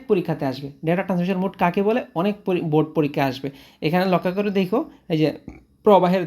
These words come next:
দিক এই কথাটা আছে। তারপরে হলো টুইস্টেড পেয়ার কেবল, কোএক্সিয়াল কেবল। টুইস্টেড মানে হলো দুই আর কোএক্সিয়াল মানে হলো তিন, এটা মনে রাখো। আচ্ছা, তারপরে আছে অপটিক্যাল ফাইবার, এখানে পাঁচ হাজার পার্সেন্ট ইম্পর্টেন্ট, এটা পাঁচ হাজার পার্সেন্ট, এটা কোনো না কোনো বোর্ডে আসছে,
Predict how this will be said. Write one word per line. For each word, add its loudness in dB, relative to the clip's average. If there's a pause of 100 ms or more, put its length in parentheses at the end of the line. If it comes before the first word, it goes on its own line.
দিক -2 (120)
এই -4
কথাটা -4
আছে। -14 (380)
তারপরে 2
হলো 2
টুইস্টেড 0
পেয়ার 2
কেবল, -2 (140)
কোএক্সিয়াল 2
কেবল। -2 (120)
টুইস্টেড -2
মানে 0
হলো 0 (120)
দুই 0 (180)
আর -2 (100)
কোএক্সিয়াল 2
মানে -2
হলো -4 (120)
তিন, 0 (160)
এটা -2
মনে -2
রাখো। -2 (500)
আচ্ছা, -4 (320)
তারপরে 4
আছে -6 (180)
অপটিক্যাল -2
ফাইবার, -4 (120)
এখানে -2 (400)
পাঁচ 2 (140)
হাজার 0
পার্সেন্ট -2
ইম্পর্টেন্ট, -6
এটা -10 (200)
পাঁচ 0 (140)
হাজার 0
পার্সেন্ট, -8 (140)
এটা -4 (120)
কোনো 2
না 0
কোনো 0
বোর্ডে 0
আসছে, -10